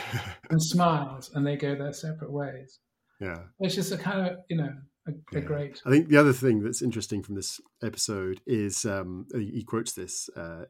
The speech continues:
Speaker 1: in the memoir, you know, "Whoever loved that loved not at first sight," um, which is a quote from As You Like It.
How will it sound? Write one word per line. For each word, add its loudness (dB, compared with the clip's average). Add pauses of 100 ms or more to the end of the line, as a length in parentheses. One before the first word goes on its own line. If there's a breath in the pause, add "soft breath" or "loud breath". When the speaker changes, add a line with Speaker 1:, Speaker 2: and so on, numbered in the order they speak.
(260)
Speaker 1:
in -10
the -10
memoir, -6 (360 soft breath)
you -6
know, -8
"Whoever 6
loved -2
that -6
loved -4
not -4
at -14
first -2
sight," -6 (140)
um, -12
which -18
is -12 (100)
a -14 (180)
quote -18
from -18
As -14
You -12
Like -12
It. -18